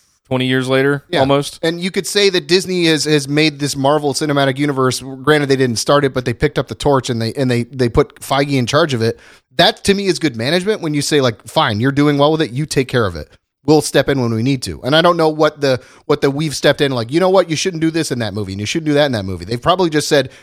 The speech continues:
Speaker 2: "You're doing fine. We're making a billion dollars. Keep doing what you're doing."
Speaker 1: Yeah, don't change a thing, right?
Speaker 2: Right?
Speaker 1: Uh, my take on it is when Disney first picked up Lucasfilm was,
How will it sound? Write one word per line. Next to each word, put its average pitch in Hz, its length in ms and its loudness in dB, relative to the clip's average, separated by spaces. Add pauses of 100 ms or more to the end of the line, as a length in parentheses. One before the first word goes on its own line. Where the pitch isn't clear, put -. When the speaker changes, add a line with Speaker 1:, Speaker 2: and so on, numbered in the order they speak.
(140)
Speaker 2:
"You're 139 120 -2
doing 214 200 4
fine. 190 300 -2
We're 170 80 0
making 170 240 0
a 156 60 0
billion 160 320 0
dollars. 151 340 2
Keep 165 220 -8
doing 160 180 2
what 135 140 0
you're 120 80 -2
doing." 107 340 -2
Speaker 1:
Yeah, 95 260 0
don't 123 200 2
change 135 200 2
a 127 80 4
thing, 113 380 0
right? 101 160 0
Speaker 2:
Right? 208 260 2 (520)
Speaker 1:
Uh, 135 200 4
my 156 220 4
take 165 240 0
on 127 220 2
it 120 120 -6
is 117 300 -2
when 113 160 -2
Disney 123 300 0
first 120 260 -4
picked 120 220 -2
up 110 220 0
Lucasfilm 107 680 -2
was, 107 560 2